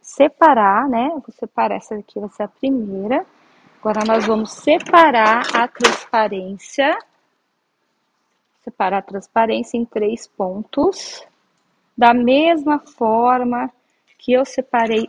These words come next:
a de baixo. Não muito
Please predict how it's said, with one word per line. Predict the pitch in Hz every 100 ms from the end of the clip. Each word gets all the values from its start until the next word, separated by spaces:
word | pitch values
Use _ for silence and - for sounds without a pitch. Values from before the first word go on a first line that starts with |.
| -
a | 233 240 269
de | 226
baixo. | 208 208 196 190 202 - - 254 277 330 _ _ _ _ _ _ _ _ _ _ _ _ _ _ _ _ _ _ _ _ _ _ _ _
Não | 226 240 285
muito | 294 254 247 254 - _ 226 208